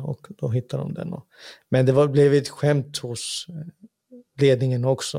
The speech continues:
De tog in mig och frågade, "Vad fan är det här för någonting?" Och jag bara, <laughs> "Vad ska jag säga? Det är en laptop." Och de bara, "Var fick du den här ifrån?"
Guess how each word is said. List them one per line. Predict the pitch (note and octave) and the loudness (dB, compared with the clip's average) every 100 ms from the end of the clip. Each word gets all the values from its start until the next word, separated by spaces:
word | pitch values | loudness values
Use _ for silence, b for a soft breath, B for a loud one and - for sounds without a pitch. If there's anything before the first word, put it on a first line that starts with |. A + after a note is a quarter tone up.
| D3+ | -6
De | C#3 A#2+ | -6 -2
tog | C3 A#2+ | -2 0
in | A#2+ B2+ | 0 0
mig | B2+ B2+ | -2 -4
och | B2+ | -4
frågade, | C#3 B2+ | -2 -2
"Vad | B2+ | -4
fan | - - D2+ - | -4 -4 -4 -4
är | |
det | - | -6
här | G2+ C#3 | -4 -6
för | - C#2+ | -6 -10
någonting?" | - - - | -8 -8 -8
Och | - _ b b b b - | -10 _ b b b b 0
jag | C#3+ | 2
bara, | C#3 C3+ | 2 2
<laughs> | D#3+ | 0
"Vad | B2 C3+ | 0 -4
ska | - C3 | -4 -4
jag | |
säga? | - B2 B2+ | -2 -2 -2
Det | B2 | -2
är | B2+ | -4
en | |
laptop." | A#2+ B2+ - A#2 _ | -4 -6 -8 -12 _
Och | B2+ | -10
de | B2+ | -6
bara, | B2+ | -6
"Var | B2+ | -6
fick | A#2 B2 | -8 -6
du | C#3 | -2
den | B2+ | 0
här | D3+ C3+ | 0 -2
ifrån?" | A2+ D3+ | -2 -4